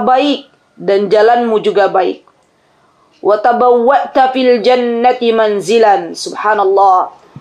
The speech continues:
Maka engkau menempati suatu tempat di surga. Masya Allah. Dan hadis ini disahihkan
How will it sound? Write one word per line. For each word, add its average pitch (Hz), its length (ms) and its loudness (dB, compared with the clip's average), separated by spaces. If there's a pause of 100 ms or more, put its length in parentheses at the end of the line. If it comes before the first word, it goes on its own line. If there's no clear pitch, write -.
Maka 240 320 0
engkau 262 320 0
menempati 254 640 -2
suatu 262 320 0
tempat 302 400 -2
di 233 160 -2
surga. 196 560 0 (240)
Masya 196 640 0
Allah. 190 320 0
Dan 190 160 -4
hadis 202 240 0
ini 233 240 0
disahihkan 214 800 -4